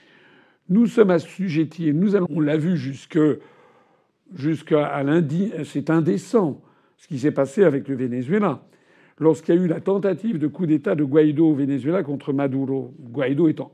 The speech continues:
ouvertement soutenu par Donald Trump et les États-Unis. Vous avez vu que monsieur Macron, euh, s'est précipité, comme la plupart des pays de l'Union européenne,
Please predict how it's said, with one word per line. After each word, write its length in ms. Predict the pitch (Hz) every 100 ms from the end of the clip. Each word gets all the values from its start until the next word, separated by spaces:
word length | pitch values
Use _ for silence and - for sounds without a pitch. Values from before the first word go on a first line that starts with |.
| -
ouvertement 680 | 165 180 156 151 - 147 175
soutenu 320 | 175 143 170
par 180 | 135 135
Donald 340 | 131 131 127
Trump 220 | 147 185
et 40 | 160
les 200 | 139 131
États-Unis. 580 | 123 139 110 123 117 107 _ _ - - - - -
Vous 180 | 170
avez 180 | 180 170
vu 200 | 175 180
que 100 | 147
monsieur 500 | 147 151 165 - 165
Macron, 760 | 147 147 151 - 220 233 180 165
euh, 40 |
s'est 240 | 147 - 147
précipité, 800 | - 170 - 151 165 143 175 160
comme 180 | 147
la 100 | 131
plupart 420 | 131 143 143 147 123
des 120 | 127
pays 240 | - 127
de 100 | 120
l'Union 300 | 117 117 120
européenne, 580 | 120 117 - 147 202 170